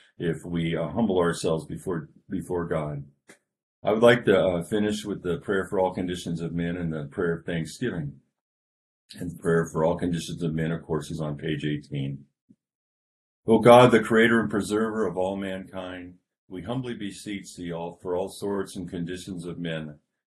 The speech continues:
that thou wouldest be pleased to make thy ways known unto them, thy saving health unto all nations.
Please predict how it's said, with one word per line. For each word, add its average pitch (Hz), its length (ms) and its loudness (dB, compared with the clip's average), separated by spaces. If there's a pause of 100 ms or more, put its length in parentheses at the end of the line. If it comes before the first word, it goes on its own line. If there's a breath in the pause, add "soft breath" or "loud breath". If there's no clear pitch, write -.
that 90 140 -4
thou 117 200 4
wouldest 120 300 0
be 107 140 -4
pleased 101 480 -4
to 87 80 -6
make 85 260 -6
thy 82 140 -6
ways 87 340 -6
known 87 200 -6
unto 87 220 -6
them, 76 380 -8 (460)
thy 107 160 4
saving 113 500 2
health 95 320 -2
unto 85 180 -6
all 85 220 -4
nations. 80 720 -10